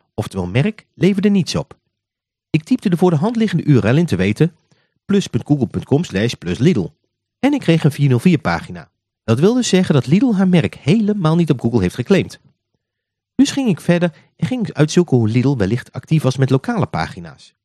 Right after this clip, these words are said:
Een eerste voor de hand liggende zoekopdracht was Supermarkt Apeldoorn. Dat toonde een Lidl in Apeldoorn op de D-positie, de vierde plaats dus.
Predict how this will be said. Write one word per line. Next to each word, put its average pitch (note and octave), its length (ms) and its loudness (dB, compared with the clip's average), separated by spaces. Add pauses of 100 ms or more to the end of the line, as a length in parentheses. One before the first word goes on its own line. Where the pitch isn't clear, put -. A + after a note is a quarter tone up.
(380)
Een D#3 140 2
eerste C4+ 280 -4
voor G3 100 0
de D#3 60 2
hand F3 140 -2
liggende A2+ 240 -2
zoekopdracht F3 460 -2
was A2 360 -2 (720)
Supermarkt G#2 480 -4
Apeldoorn. F2+ 460 -2 (840)
Dat F#3+ 180 -2
toonde F#3 400 2
een F2 100 -4
Lidl G3+ 220 2
in G2+ 160 -2
Apeldoorn B2 420 -2
op - 120 -12
de A#2+ 300 0
D-positie, D#2 520 -10
de F2 120 -8
vierde D#3+ 240 0
plaats D#2 340 -2
dus. - 320 -8